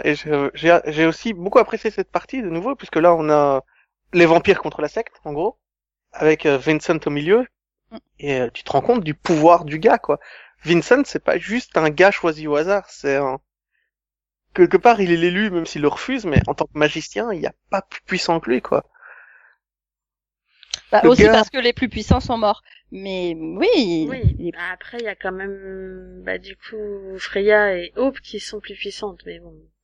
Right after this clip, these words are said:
Speaker 2: Oui.
Speaker 1: Ah oui, mais quand tu vois le pedigree de Hope, qu'est-ce que tu veux ?
Speaker 3: <laughs>
Speaker 1: Mais Freya, je pense pas. Je pense que Vince est peut-être
Speaker 3: Ah,
Speaker 1: un peu au-dessus.
Speaker 3: ah non,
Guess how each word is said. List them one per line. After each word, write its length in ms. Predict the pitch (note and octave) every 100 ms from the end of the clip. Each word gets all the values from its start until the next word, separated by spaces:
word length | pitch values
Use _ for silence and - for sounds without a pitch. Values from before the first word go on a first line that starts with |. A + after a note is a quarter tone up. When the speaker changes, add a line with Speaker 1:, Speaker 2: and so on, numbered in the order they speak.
| _
Speaker 2:
Oui. 80 | - - _ - - - - _ _ _ _ _ _ _ _ _ _ _ _ _ _ _ _ _ - - - - -
Speaker 1:
Ah 80 | F#3+
oui, 100 | E3+
mais 220 | D3+ D3
quand 140 | E3+
tu 120 | -
vois 260 | E3 D#3+ D3+
le 60 | D3+
pedigree 420 | E3 D#3+ D3+ D#3+
de 80 | D3+
Hope, 320 | F#3 F#3 -
qu'est-ce 160 | F#3 -
que 60 |
tu 160 | - G3+
veux ? 100 | -
Speaker 3:
<laughs> 920 | F#4+ - _ A3 G3+ - - - -
Speaker 1:
Mais 100 | G3+
Freya, 280 | - B3+ D4+
je 80 | -
pense 160 | C4 -
pas. 180 | F3+
Je 80 | D#3+
pense 200 | - -
que 180 | - F3+ - -
Vince 460 | F3+ A#3 C4 -
est 360 | A#3 - F#3 - _ _ _ -
peut-être 200 | G3+ F#3+
Speaker 3:
Ah, 40 | G3+
Speaker 1:
un 20 |
peu 100 | A3
au-dessus. 340 | G#3 - - A#3
Speaker 3:
ah 140 | A3
non, 200 | A#3